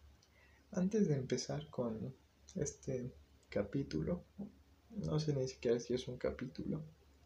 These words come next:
no lo tengo contemplado como para eso, pero es algo que estoy pensando y quiero enseñártelo a ti y a mí mismo, en el caso de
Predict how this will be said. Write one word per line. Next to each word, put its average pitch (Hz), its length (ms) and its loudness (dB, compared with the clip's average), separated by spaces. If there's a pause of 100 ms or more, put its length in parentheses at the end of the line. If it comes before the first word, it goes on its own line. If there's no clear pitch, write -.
(200)
no 131 100 4
lo 120 100 4
tengo 117 240 0
contemplado 113 640 -2
como 101 260 -2
para - 220 -2
eso, 175 320 -4 (2250)
pero 156 160 6
es 156 140 2
algo 165 340 0
que 117 480 -2 (1000)
estoy 139 420 -4
pensando 131 680 -4
y - 300 -6 (420)
quiero 123 240 4
enseñártelo 113 680 -2
a 101 100 -2
ti 160 220 -2 (680)
y - 140 -2
a 107 60 2
mí 110 180 2
mismo, 120 440 -4 (640)
en 98 200 0
el 101 140 -4
caso - 360 -2
de - 260 -10